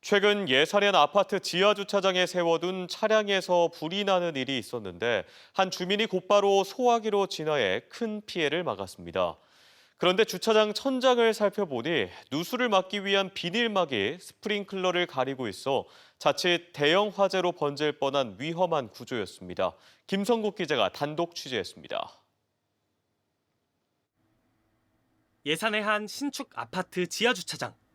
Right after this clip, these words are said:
Speaker 2: 흰색 에스유브이 차량에서 짙은 연기가 나오더니 차량 하부에서 불꽃이 일어납니다. 지난달 이십구 일 아침 일곱 시 쯤 이 아파트 지하 이 층 주차장에서 불이 났습니다. 이를 발견한 주민은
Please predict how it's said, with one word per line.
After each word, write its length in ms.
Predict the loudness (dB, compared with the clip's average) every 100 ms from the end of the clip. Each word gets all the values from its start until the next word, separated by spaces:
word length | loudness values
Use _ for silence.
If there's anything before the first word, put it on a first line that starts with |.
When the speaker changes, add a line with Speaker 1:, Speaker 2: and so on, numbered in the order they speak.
| _ _ _ -6
Speaker 2:
흰색 340 | -4 0 0 -2
에스유브이 500 | -4 0 0 0 -4
차량에서 540 | -4 -4 -4 -4 -8 _ _
짙은 420 | -8 -6 0 2
연기가 420 | 2 0 -2 0
나오더니 480 | 0 0 -2 -4 -6 _ _ _
차량 320 | -6 2 4
하부에서 460 | 4 2 0 0 -6 _ _
불꽃이 580 | -2 0 2 0 -2 -4
일어납니다. 560 | 0 2 2 -2 -6 -10 _ _ _ _ _ _ -8
지난달 480 | 0 2 4 2 0
이십구 400 | -6 -6 -2 -2
일 120 | -2 -6
아침 420 | -4 -4 -4 -4
일곱 260 | -2 -2 -4
시 140 | -6
쯤 220 | -4 -6 -6 _ _ _
이 140 | -2 0
아파트 600 | 0 0 -4 -2 -4 -4
지하 300 | -6 0 0
이 160 | 0 -6
층 200 | -4 -4
주차장에서 640 | -6 -6 -6 -4 -4 -4 _ _
불이 180 | -2 2
났습니다. 560 | 0 0 -8 -8 -10 _ _ _ _ _ _ _ _ -4
이를 240 | 2 2
발견한 460 | 0 -2 -2 -2 -4
주민은 400 | -8 -4 -4